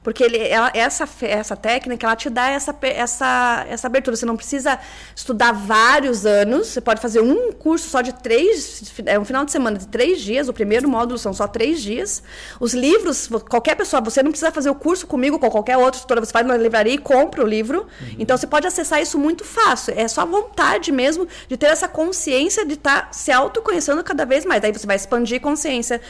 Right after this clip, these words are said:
Speaker 1: vai se transformar, você vai se reconectar, você vai começar a ver outras coisas de outras, de outras maneiras, assim.
Speaker 2: Então, resumindo, o Theta Healing pra qualquer tipo de bloqueio, qualquer coisa negativa que você tiver na vida, você consegue transformar tendo esse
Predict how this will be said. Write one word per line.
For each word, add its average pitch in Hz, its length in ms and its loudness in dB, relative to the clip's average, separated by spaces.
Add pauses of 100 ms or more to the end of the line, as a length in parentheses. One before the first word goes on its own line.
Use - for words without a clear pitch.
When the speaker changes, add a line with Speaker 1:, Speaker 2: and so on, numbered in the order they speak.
(160)
Speaker 1:
vai 185 80 0
se - 100 -4
transformar, 240 640 4
você - 80 -10
vai 196 80 0
se 185 120 -4
reconectar, 262 760 0 (160)
você - 100 -14
vai 196 160 4 (200)
começar 233 340 0
a 240 40 4
ver 240 180 4
outras 277 500 4
coisas 269 140 2
de 269 220 0
outras, 262 440 0
de 233 140 -2
outras 277 240 -2
maneiras, 269 480 -2
assim. 165 300 -8 (160)
Speaker 2:
Então, 160 440 -2
resumindo, 196 580 0
o - 20 -4
Theta 202 260 0
Healing 180 300 -2
pra 196 120 -2
qualquer 214 380 0
tipo 196 240 -12
de 160 80 -6
bloqueio, 175 540 2
qualquer 180 280 -2
coisa 185 240 -2
negativa 170 440 -4
que - 40 -12
você 170 80 -10
tiver 180 160 -4
na 175 140 -2
vida, 196 380 -2 (180)
você - 160 0
consegue 202 400 -4
transformar 180 480 -4
tendo 196 220 -2
esse 190 280 -4